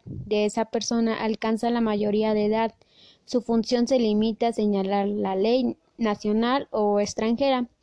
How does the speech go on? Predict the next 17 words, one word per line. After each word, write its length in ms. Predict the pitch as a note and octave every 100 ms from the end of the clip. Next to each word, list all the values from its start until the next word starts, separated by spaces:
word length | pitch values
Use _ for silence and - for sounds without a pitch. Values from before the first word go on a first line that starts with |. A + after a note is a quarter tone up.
| _ _ _ _
que 140 | - B3
determinará 800 | A#3+ B3 A#3 A#3+ A#3+ A#3+ C4 C#4
la 320 | C4 A#3 A3
mayoría 540 | A3 G#3 G#3+ G#3+ A3
de 100 | G#3+
edad 300 | G#3 G#3+ B3 -
en 140 | A3
el 220 | G#3 G3
caso. 320 | - G3 - - - - -
Entonces, 680 | B3 C4+ B3+ A#3+ A3 A#3+ A#3 _ _ _ -
en 160 | A#3 A3+
el 140 | A3
derecho 380 | G#3+ G#3+ A3 A#3
internacional 720 | A3 A3 G#3 G#3 G#3 G#3 G3+
privado 440 | - G#3 G#3 G3+ G3
se 200 | - G3+
limita 680 | G3+ G#3+ A3+ - B3 C4+